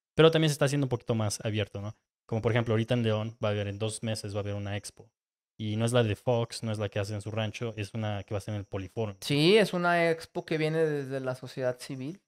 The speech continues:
Speaker 1: Ujú. Y
Speaker 2: Eh.
Speaker 1: que, y, o sea, yo, yo veo el Poliforum en León como algo, es que yo he ido a varias expos ahí, ¿no? Y hacen así, hacen cosas así internacionales, muy grandes.
Speaker 2: Sí.
Speaker 1: Y que puedan hacer una expo de cannabis ahí, y, y es algo también que está abri-, abriendo, ¿no?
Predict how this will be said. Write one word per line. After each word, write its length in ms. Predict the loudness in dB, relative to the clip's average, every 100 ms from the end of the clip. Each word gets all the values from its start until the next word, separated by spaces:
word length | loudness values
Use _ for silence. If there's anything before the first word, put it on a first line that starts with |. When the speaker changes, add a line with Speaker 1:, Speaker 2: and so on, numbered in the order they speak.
| -10
Speaker 1:
Ujú. 280 | -6 -4 -6 _ _ 0
Y 180 | 2 2
Speaker 2:
Eh. 80 | 2
Speaker 1:
que, 200 | 0 0
y, 200 | 0 2
o 120 | 2
sea, 180 | 2 0
yo, 200 | 0 -4 -4
yo 160 | 0 2
veo 100 | 2
el 100 | 2
Poliforum 500 | -2 -2 -2 -2 -2
en 100 | -2
León 180 | -4 -6
como 260 | -6 -6
algo, 340 | -6 -6 -8 -12 _ _ -10
es 140 | -6
que 100 | 0
yo 80 | 2
he 60 | 4
ido 140 | 4
a 20 |
varias 240 | 4 2 -2
expos 240 | -10 -10
ahí, 180 | -10 -10
¿no? 180 | -12 -12
Y 80 | -8
hacen 220 | -6 -6
así, 240 | -8 -10 -20 _ _
hacen 220 | -4 -2 2
cosas 260 | 2 2
así 220 | 0 0 -2
internacionales, 640 | -2 -4 -6 -8 -10 -10 -6
muy 140 | -2
grandes. 260 | -2 -4 -10 -4
Speaker 2:
Sí. 440 | 0 4 4 4 0 _ _ _ _
Speaker 1:
Y 80 | -4
que 140 | -2 2
puedan 380 | 4 4 2
hacer 260 | 0 -2 -2
una 180 | 0 -2
expo 200 | -2 -4
de 80 | -4
cannabis 400 | -6 -6 -8 -10
ahí, 200 | -12 -16 -20 _ -8
y, 240 | -6 -4
y 40 | -4
es 120 | 0
algo 200 | 0 0
también 220 | -4 -6
que 60 | -6
está 160 | -6 -4
abri-, 160 | -4
abriendo, 360 | -2 -2 -2 -4
¿no? 160 | -8